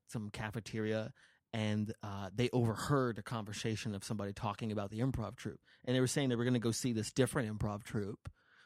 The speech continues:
because they had seen my troupe, and we were always funny,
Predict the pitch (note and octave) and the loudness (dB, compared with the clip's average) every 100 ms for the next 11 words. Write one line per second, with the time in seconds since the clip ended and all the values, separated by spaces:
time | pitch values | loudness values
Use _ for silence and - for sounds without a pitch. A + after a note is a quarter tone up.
0 | _ A#2+ G#2+ A2+ G#2+ G2+ - - B2+ B2+ | _ -2 0 0 0 -2 0 0 2 4
1 | A#2+ B2 - C#3+ D#3+ - - _ _ _ | 4 2 2 2 0 -4 -20 _ _ _
2 | - A#2+ A2+ A2+ A#2 A2 G#2 A#2 B2+ C3+ | -2 0 0 0 0 -2 -2 2 4 4
3 | C3+ - G#2+ B2 D3 D#3 | 2 -2 0 2 2 0